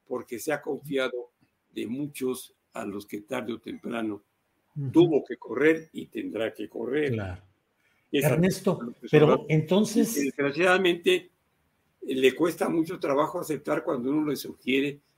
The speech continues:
Speaker 1: que se revise la historia de las personas que se le acercan o que manda como colaboradores, como fueron los primeros dos directores de, de Cofepris. Me sorprendí ayer o antier escuchando al director de Cofepris,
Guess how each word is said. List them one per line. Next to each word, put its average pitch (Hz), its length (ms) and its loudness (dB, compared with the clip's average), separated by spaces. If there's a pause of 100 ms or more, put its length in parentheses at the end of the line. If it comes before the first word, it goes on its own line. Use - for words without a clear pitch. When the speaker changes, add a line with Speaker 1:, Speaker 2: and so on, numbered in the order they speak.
Speaker 1:
que - 140 -4
se 131 180 2
revise 117 720 -2
la - 120 0
historia 107 680 -4 (480)
de 131 200 10
las 123 160 6
personas 135 680 -2 (300)
que - 140 -4
se 113 240 -2
le 110 160 0
acercan 135 640 0 (240)
o 120 160 -2
que 127 80 -4
manda 135 320 2
como 117 240 -6
colaboradores, 107 1000 -2 (480)
como 139 280 0
fueron 160 220 6
los 143 120 0
primeros 139 560 0 (340)
dos 147 640 2
directores 127 600 0
de, 110 220 -4
de 95 180 -4
Cofepris. 107 840 -4 (360)
Me 131 180 4
sorprendí 123 640 2
ayer 165 340 6
o 151 80 2
antier 147 380 2
escuchando 147 560 -2
al 127 60 -2
director 117 300 -2
de 165 80 -4
Cofepris, 156 520 -2